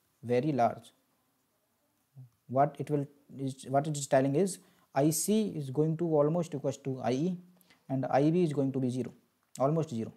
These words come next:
Okay, so, uh, from this you are doing D C analysis, then, uh, D C analysis, this capacitor will be open and two point three will come in picture, then two point three K, and, uh,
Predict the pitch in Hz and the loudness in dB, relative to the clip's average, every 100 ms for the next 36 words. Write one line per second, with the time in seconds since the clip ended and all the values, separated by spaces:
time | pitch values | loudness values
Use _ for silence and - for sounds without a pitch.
0 | - 160 202 - - - - - 165 147 | -4 -2 -4 -10 -20 -20 -18 0 4 6
1 | 120 131 170 175 175 233 - - - _ | 4 2 4 6 6 4 0 -12 -20 _
2 | _ _ - 139 143 147 160 143 139 147 | _ _ -2 2 4 4 2 0 -2 0
3 | 160 143 139 196 196 - _ _ _ - | 0 0 -2 -4 -8 -10 _ _ _ -6
4 | 135 131 135 131 135 135 165 156 151 180 | -2 0 0 0 0 -2 2 2 0 0
5 | 156 - 143 - 156 143 147 147 190 175 | -2 0 -4 0 -2 0 0 0 0 -2
6 | 147 156 156 151 143 139 139 135 131 131 | -4 -6 -4 -4 -4 -4 -4 -2 -2 0
7 | 123 117 - 190 - _ _ _ _ - | -2 -4 -4 -4 -4 _ _ _ _ -4
8 | 127 123 123 123 139 139 135 127 123 127 | -2 0 -2 -4 -6 -2 -2 -2 -4 -6
9 | 127 196 - _ _ _ _ _ _ - | -4 -6 -6 _ _ _ _ _ _ -10
10 | 127 123 123 123 | -4 -2 0 -2